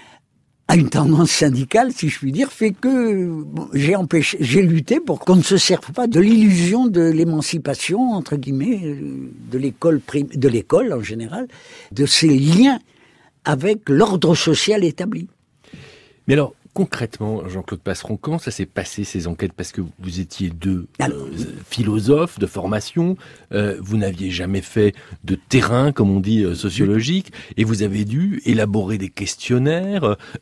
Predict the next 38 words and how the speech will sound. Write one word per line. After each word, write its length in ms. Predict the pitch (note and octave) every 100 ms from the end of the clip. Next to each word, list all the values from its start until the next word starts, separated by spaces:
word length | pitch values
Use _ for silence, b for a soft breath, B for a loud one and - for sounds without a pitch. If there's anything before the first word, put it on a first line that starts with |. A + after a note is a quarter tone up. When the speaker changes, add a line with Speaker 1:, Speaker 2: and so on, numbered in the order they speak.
| -
Speaker 2:
euh, 380 | A#2+ G#2 G2+ G2+ G#2+ -
et, 380 | A#2 - A2 G#2
et 80 | - B
construire 540 | - C3+ - - D3+ G2+
un 60 |
dispositif 720 | G2+ G#2 - A#2 C3+ D3 -
Speaker 1:
Oui. 60 | C#3+
Speaker 2:
d'enquête. 400 | G#2+ F2+ F#2 -
Comment 180 | F#3+ A3+
ça 120 | A#2+
s'est 140 | G#2
passé ? 360 | - E2+ - -
Speaker 1:
Eh 20 | B2
ben, 160 | B2
ça 160 | - C3+
s'est 180 | - B2
passé, 640 | B2+ - C3+ G2+ F2 - b b b b b _ B2+
euh, 260 | A#2 G2+
de 160 | F#2+ C3
la 80 | A2
manière 340 | F#2+ G2 E2+
suivante, 380 | - C#3+ G#3 C4
c'était 300 | - G2 G2
le 320 | D2+ D2 - -
quatrième 580 | - - - A#2+ B2 A2
ou 80 | G#2
cinquième 560 | - C#3 B2+ - G#2
point 340 | G2+ - C3+ A2
en 100 | A2
commun, 320 | - C3+ A#3+
nous 220 | F3+ B2+
avons 220 | D3+ D#3
dû 200 | B2 D3
apprendre 320 | C3 - D#3+ B2
la 100 | G2+
statistique, 800 | - A#2 - D#3+ - G#3 D3+ -
sans 460 | - - - B2
l'avouer. 500 | B2 B2 C#3+ G3 D#3